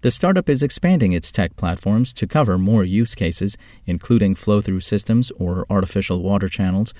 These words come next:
ultra-compact systems like those used in labs, large-scale use cases like municipal wastewater, and low-cost solutions for developing economies. Oxile is also working with companies and R and D institutes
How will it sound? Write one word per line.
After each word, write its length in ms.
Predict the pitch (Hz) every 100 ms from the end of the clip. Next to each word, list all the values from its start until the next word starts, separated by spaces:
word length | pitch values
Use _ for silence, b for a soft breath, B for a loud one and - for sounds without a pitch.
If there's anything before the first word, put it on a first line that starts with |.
| B B -
ultra-compact 720 | 127 123 - 110 107 107 104
systems 480 | - 110 123 127 -
like 240 | 85 85
those 280 | 92 98 95
used 300 | 95 98 -
in 140 | 85
labs, 360 | 82 98 110 - b b b
large-scale 640 | 92 107 - - 107 107
use 260 | 95 113 -
cases 460 | - 113 127 120
like 200 | 87 87
municipal 520 | 92 101 - 101 95 87
wastewater, 560 | 110 - 104 107 117 B B B 143
and 160 | 147
low-cost 400 | 165 - 135 123
solutions 480 | 123 107 95 101 98
for 240 | - 98
developing 560 | 92 120 131 131 98 92
economies. 680 | 90 95 87 85 80 87 - b b b
Oxile 480 | - 92 - 90 90
is 120 | 98 90
also 260 | 90 95
working 340 | 90 92 92 98
with 160 | 95
companies 400 | - 98 107 104
and 140 | 101 101
R 140 | 104
and 120 | 104
D 200 | 104 104
institutes 640 | 104 107 - 104 117 117